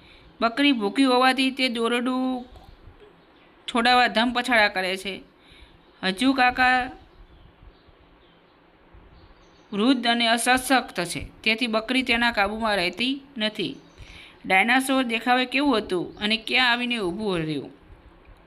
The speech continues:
તો ડાયનાસોર દેખાવે ડુંગર જેવું વિશાળ અને પગદંડીના છેડે બનાવેલા ચોરસની સામે આવીને ઊભું રહ્યું છે. લક્ષ્મણે સુપર્ણખાનું નાક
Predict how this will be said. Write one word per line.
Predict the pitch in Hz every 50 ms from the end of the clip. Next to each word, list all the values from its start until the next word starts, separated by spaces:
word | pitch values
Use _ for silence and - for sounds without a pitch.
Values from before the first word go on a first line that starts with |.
| _ _ - - -
તો | 214
ડાયનાસોર | 202 208 208 220 226 233 233 240 233
દેખાવે | 220 220 226 226 233 233 226
ડુંગર | 208 214 220 220 233 226
જેવું | 220 240 233 240 226
વિશાળ | 226 220 - - 240 240 240 233
અને | 233 226 220
પગદંડીના | 220 - 214 220 226 220 214 208 208 208 208 220 220 220 220
છેડે | 220 208 190 208 226 254 269 269 - - - - - - - - _ _ - -
બનાવેલા | 190 190 202 220 226 233 233 233 226 226
ચોરસની | 220 226 220 214 220 226 233 233 - 233 220
સામે | 214 - 202 196 220 220 208
આવીને | 202 196 202 214 220 214 208
ઊભું | 185 165 170 202 208
રહ્યું | 202 202 214 226 226 220
છે. | 233 220 220 214 247 - - -
લક્ષ્મણે | - 190 208 - - 254 233 240 254 254 254 262 262 - - - - - - - - -
સુપર્ણખાનું | - 226 202 233 240 247 254 254 254 254 240 247 254 247 240
નાક | 220 208 226 233 233 233